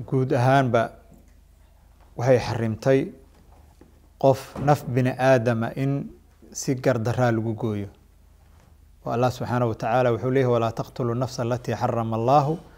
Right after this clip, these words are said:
إلا بالحق." Eh, nabigu markuu tirinayay dunuubta kuwa ugu waaweyn,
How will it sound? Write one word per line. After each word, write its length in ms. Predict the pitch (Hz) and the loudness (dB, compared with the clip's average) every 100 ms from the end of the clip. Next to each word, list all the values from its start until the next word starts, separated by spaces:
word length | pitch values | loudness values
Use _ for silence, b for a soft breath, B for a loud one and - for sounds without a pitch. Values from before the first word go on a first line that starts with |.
| b b b - - | b b b -20 0
إلا 320 | 135 127 117 | 2 4 2
بالحق." 500 | 107 107 101 127 - - - b b b b b b b b b b b - | 0 -4 -2 -2 -4 -16 -20 b b b b b b b b b b b -2
Eh, 380 | 123 117 117 123 | 0 2 2 6
nabigu 240 | 156 143 | 6 6
markuu 300 | 143 - 135 | 2 2 0
tirinayay 800 | - 131 143 123 117 113 117 - - - - - - - | 2 2 4 6 6 4 -2 -6 -14 -20 -20 -20 -20 -8
dunuubta 500 | 123 131 143 - 123 | -2 4 2 2 -4
kuwa 240 | - 147 | 4 4
ugu 220 | 147 120 123 | 4 4 4
waaweyn, 500 | 120 123 143 147 | 6 8 8 6